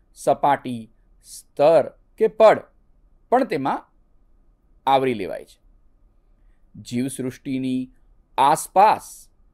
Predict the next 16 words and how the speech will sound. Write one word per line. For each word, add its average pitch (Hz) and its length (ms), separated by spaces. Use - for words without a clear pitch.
વીંટળાયેલું 175 760
નૈસર્ગિક 156 840
ઘટકોનું 143 760
આવરણ 165 360
એટલે 107 260
પર્યાવરણ. 80 640
એમ 120 140
આસપાસનું 196 1000
આવરણ, 139 640
આમ 110 240
બે 165 260
શબ્દ 123 340
બનીને 107 580
બને 101 260
છે 254 280
પર્યાવરણ. 92 580